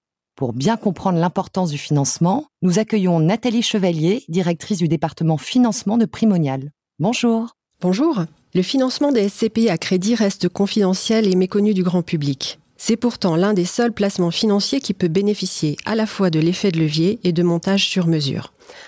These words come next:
Speaker 2: Attention néanmoins, le souscripteur ne doit pas tenir compte exclusivement des revenus provenant de la S C P I, compte tenu de leur caractère aléatoire pour faire face à ses obligations de remboursement. En cas de défaillance au remboursement du prêt consenti, les parts de la S C P I pourraient devoir être vendues,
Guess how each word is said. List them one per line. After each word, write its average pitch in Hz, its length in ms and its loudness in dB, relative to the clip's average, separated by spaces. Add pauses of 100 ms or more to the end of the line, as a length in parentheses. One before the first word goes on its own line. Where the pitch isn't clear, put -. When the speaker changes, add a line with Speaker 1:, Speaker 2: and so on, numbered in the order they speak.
(100)
Speaker 2:
Attention 208 440 0
néanmoins, 165 440 2 (120)
le 156 60 -2
souscripteur 196 640 -2
ne 190 80 2
doit 165 180 0
pas 240 180 -2
tenir 185 320 0
compte 170 280 -2
exclusivement 196 680 0
des 202 100 2
revenus 180 320 2
provenant 170 340 0
de 175 60 2
la 151 80 0
S 147 100 -2
C - 140 -2
P 147 120 -2
I, 160 320 0
compte 226 220 0
tenu 220 220 2
de 190 60 0
leur 170 140 -2
caractère 165 440 -2
aléatoire 156 640 -2
pour - 180 -6
faire - 180 -8
face 208 200 -4
à 165 60 0
ses 156 180 -2
obligations 156 460 0
de 180 60 2
remboursement. 147 480 -2 (500)
En 165 100 -2
cas 233 160 0
de 214 120 0
défaillance 175 580 0
au 160 40 -4
remboursement 147 540 -2
du 139 140 -2
prêt - 200 -4
consenti, 147 640 0
les 165 120 2
parts 190 240 0
de 170 60 2
la 160 120 2
S 156 120 -2
C 151 140 -4
P 147 140 -2
I 143 140 0
pourraient 147 340 -4
devoir 190 380 2
être 160 220 -4
vendues, 147 340 -2